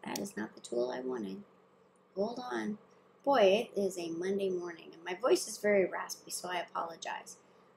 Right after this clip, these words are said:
All right, so we have this nice contraction going on. We're getting tighter and tighter and tighter. And with my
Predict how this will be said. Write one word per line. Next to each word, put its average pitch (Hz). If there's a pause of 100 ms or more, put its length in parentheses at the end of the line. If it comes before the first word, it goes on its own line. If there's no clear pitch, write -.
(120)
All 208
right, 185
so -
we 220
have 190 (440)
this 185
nice 226 (640)
contraction 233
going 220
on. 208
We're 185
getting 185
tighter 214
and 180
tighter 196
and 165
tighter. 208 (640)
And 190
with 208
my 196